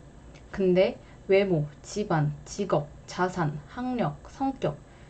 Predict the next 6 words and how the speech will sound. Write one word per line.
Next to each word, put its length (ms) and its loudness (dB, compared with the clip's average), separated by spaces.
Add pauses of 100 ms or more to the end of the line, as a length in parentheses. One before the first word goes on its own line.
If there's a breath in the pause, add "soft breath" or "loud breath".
(120 loud breath)
이 80 0
모든 400 2
걸 180 4
갖춘 320 0
완벽한 500 2
사람은 520 0